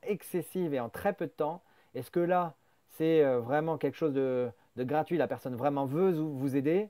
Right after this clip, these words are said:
ou est-ce qu'elle veut vous vendre quelque chose, et à ce moment-là, euh, et, euh, qu'est-ce qu'elle veut vous vendre, quelque chose qui va vraiment être utile pour vous, euh, ou quelque chose qui va, que, dont vous n'avez pas vraiment besoin et vous risquez de vous faire avoir. Donc là, c'est warning,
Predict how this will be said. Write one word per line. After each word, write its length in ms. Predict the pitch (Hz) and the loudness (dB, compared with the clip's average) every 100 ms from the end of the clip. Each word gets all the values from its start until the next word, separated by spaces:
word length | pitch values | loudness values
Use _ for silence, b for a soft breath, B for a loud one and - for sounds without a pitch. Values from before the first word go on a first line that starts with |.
| b b - | b b -2
ou 200 | 165 196 | 2 2
est-ce 180 | 180 - | 0 0
qu'elle 200 | 165 143 | 2 4
veut 100 | 160 | 2
vous 180 | 139 | 2
vendre 240 | 143 180 147 | 2 0 -2
quelque 280 | - 143 135 | -4 -2 -2
chose, 300 | - 160 160 | 2 2 2
et 60 | 120 | -2
à 100 | 113 | -4
ce 100 | 131 | -8
moment-là, 460 | 127 127 143 165 151 | -6 -2 0 0 0
euh, 240 | 131 113 101 b b | 0 -4 -8 b b
et, 240 | 110 120 113 | -4 -2 -2
euh, 140 | 110 - _ | -4 -12 _
qu'est-ce 160 | 180 - | -6 -2
qu'elle 140 | 151 | 0
veut 80 | 139 | 2
vous 160 | 131 127 | 0 0
vendre, 200 | 156 156 | -2 -2
quelque 160 | 131 | -2
chose 160 | 160 - | -2 -4
qui 140 | 123 | -2
va 120 | 117 | -2
vraiment 340 | 110 127 160 160 | -2 -2 0 -2
être 140 | 131 | -4
utile 220 | 127 139 | -6 -6
pour 140 | 120 123 | -4 -2
vous, 300 | 147 165 127 | 0 2 2
euh, 160 | 117 123 | 0 -4
ou 180 | 143 123 | -6 -6
quelque 220 | 131 120 | -6 -6
chose 160 | 147 147 | -6 -6
qui 140 | 131 | -6
va, 380 | 123 139 135 110 b b - | -4 -2 -2 -4 b b -12
que, 80 | 127 | -6
dont 160 | 131 | -2
vous 140 | 127 139 | -2 -2
n'avez 220 | 127 123 | -2 0
pas 140 | 160 | 0
vraiment 260 | 135 139 131 | 0 -2 -2
besoin 300 | 120 135 156 | -2 -2 -2
et 140 | 127 | -2
vous 180 | 113 117 | -4 -6
risquez 280 | 123 - 139 | -8 -6 -6
de 60 | |
vous 100 | 117 | -6
faire 180 | 117 135 | -8 -6
avoir. 320 | 120 110 101 _ b b b | -6 -6 -8 _ b b b
Donc 180 | 117 - | -12 -2
là, 200 | 147 160 | 0 0
c'est 340 | 160 143 147 131 - | 0 0 2 0 -2
warning, 500 | 139 143 151 175 | -2 0 -2 -4